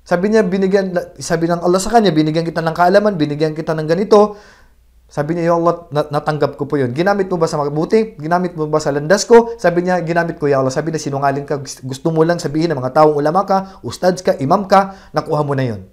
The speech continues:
Tapos na, nakuha mo na. Kaya, mapupunta ka sa impyerno. Kaya wag natin gagawin ipakitang tao. Ganun din yung mujahidin.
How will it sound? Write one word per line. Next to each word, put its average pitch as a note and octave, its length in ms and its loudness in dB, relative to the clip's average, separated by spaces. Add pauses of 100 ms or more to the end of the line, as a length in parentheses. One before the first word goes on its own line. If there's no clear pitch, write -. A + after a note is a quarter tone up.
(100)
Tapos - 320 -6
na, C#3+ 80 0
nakuha F#3+ 240 -2
mo G#3+ 80 -2
na. B2+ 240 -6 (160)
Kaya, G3+ 480 4 (400)
mapupunta D#3+ 400 -4
ka C#3+ 100 -10
sa C#3 140 -14
impyerno. A2 400 -12 (400)
Kaya F#3 320 -2
wag G#3 320 -2
natin F#3+ 400 -4
gagawin F#3 400 0
ipakitang D#3 320 -8
tao. D#3+ 160 0
Ganun D4 240 -2
din D#4 160 -2
yung C#4+ 80 -2
mujahidin. A#3 480 0